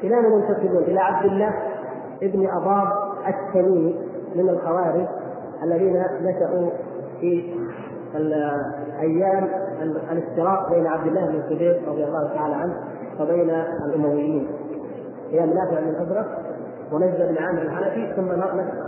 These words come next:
ن-، ظهر ما أيضا من؟ عبد الله بن أباض التميمي، فسموا الأباضية.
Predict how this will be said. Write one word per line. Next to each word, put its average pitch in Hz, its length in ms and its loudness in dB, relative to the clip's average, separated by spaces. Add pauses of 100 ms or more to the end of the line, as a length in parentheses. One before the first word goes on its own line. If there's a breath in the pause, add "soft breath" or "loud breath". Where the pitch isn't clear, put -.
(120)
ن-، 165 500 -2
ظهر 180 260 0
ما 175 220 0
أيضا 196 280 0 (460)
من؟ 190 200 2 (1080)
عبد 170 180 -4
الله 175 300 2 (420)
بن 165 160 2
أباض 180 380 4 (280)
التميمي، 190 500 4
فسموا 196 760 4
الأباضية. 156 440 2